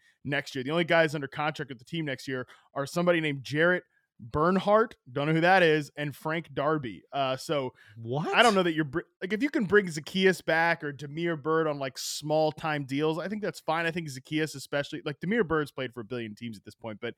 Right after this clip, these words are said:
Speaker 2: <laughs>
Speaker 1: Zaccheaus shows you a little something if he's, like, your third receiver. Y-, he's a speed guy, not the worst
Speaker 2: Mm.
Speaker 1: thing in the world, but for the most part,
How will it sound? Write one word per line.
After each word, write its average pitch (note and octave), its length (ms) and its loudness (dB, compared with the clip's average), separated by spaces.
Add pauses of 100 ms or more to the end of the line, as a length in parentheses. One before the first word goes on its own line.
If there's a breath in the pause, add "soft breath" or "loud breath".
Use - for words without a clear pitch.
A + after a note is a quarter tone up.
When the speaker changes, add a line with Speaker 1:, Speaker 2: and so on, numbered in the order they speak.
Speaker 2:
<laughs> - 100 -4
Speaker 1:
Zaccheaus C4 580 0
shows G3+ 240 6
you F#3+ 60 4
a F#3 40 4
little F3 140 4
something E3+ 400 2
if D3 80 0
he's, F3 200 0
like, D#3 140 -4
your - 80 0
third D#3 300 0
receiver. D3 540 -2 (380 soft breath)
Y-, D#3+ 100 -6 (100)
he's E3 180 -2
a D3+ 60 -6
speed D#3 420 -2
guy, D3 300 4
not G3+ 240 0
the D#3+ 80 0
worst D3 240 0
Speaker 2:
Mm. - 20 -10
Speaker 1:
thing D3+ 120 -4
in C#3+ 40 -4
the C#3 80 -4
world, C3+ 200 -2
but D3 140 -8
for - 80 -8
the F#3+ 60 0
most G3+ 240 2
part, C#3+ 240 0